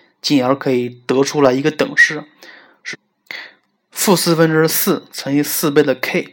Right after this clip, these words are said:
等于根下二。那么咱们可以得 B 和 K 的关系是 B 等于负的二倍的根下二倍的 K，对吧？所以这个时候 B 和 K 的关系咱们又知道了，说代入原方程可以得出来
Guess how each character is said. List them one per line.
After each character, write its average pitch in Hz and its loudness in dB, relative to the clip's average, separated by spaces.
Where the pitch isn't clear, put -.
等 117 -8
于 117 -10
根 131 -6
下 123 -6
二。 123 -2
那 170 4
么 170 0
咱 143 2
们 151 0
可 143 -2
以 127 2
得 127 -4
B 165 2
和 131 6
K 147 -4
的 143 2
关 143 6
系 - -6
是 - -4
B - -2
等 120 -2
于 123 -4
负 - -2
的 - -4
二 147 4
倍 135 -6
的 135 2
根 135 0
下 143 -2
二 135 0
倍 127 -10
的 123 -10
K， - -16
对 127 -4
吧？ 123 -4
所 - 2
以 214 4
这 190 4
个 151 4
时 - -2
候 - -2
B 202 4
和 160 8
K 175 2
的 165 6
关 180 6
系 143 -4
咱 - -10
们 135 -2
又 170 2
知 - -4
道 123 -2
了， 113 -6
说 - -8
代 156 6
入 139 8
原 127 2
方 151 6
程 135 -4
可 139 -6
以 135 2
得 127 -2
出 - -6
来 127 -2